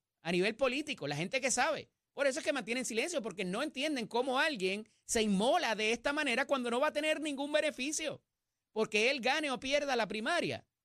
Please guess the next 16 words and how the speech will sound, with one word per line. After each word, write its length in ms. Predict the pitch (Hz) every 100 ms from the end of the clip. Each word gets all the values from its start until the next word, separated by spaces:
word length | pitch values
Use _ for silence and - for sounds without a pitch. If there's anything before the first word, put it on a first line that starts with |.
| _ _ -
no 200 | 180 226
va 60 |
a 40 | 269
estar 240 | 269 254
ahí 380 | 247 233 320 262
en 120 | 220
el 100 | 214
próximo 440 | 208 220 269 269 262
cuatrenio. 600 | 220 214 339 294 131 - _ _ _ _ _ _ _
Entonces, 320 | 180 294 302 _ _
¿para 340 | 180 175 151 147
qué 160 | 233
crear 360 | 269 254 226 247
toda 420 | 233 233 240 247
esta 300 | 254 - 233
controversia 1000 | 226 202 190 175 285 269 - 139 151